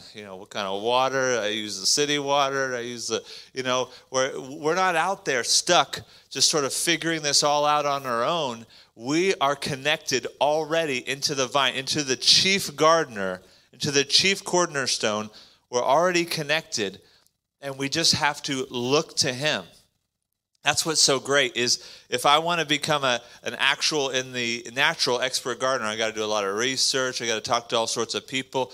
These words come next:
There's a lot of work to be done to figure that out. But in the, in the spirit, we already have a fast track. We've got the Holy Spirit.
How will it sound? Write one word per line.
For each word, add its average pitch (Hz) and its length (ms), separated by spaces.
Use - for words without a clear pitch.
There's 113 140
a 110 60
lot 120 240
of 110 120
work 151 580
to 123 160
be 120 180
done 123 440
to 117 120
figure 120 340
that 110 180
out. 117 220
But 131 300
in 135 160
the, 117 260
in 127 140
the 110 100
spirit, 165 640
we 139 220
already 139 460
have 120 420
a 104 80
fast 123 520
track. 92 280
We've 113 180
got 110 260
the 110 100
Holy 104 280
Spirit. - 460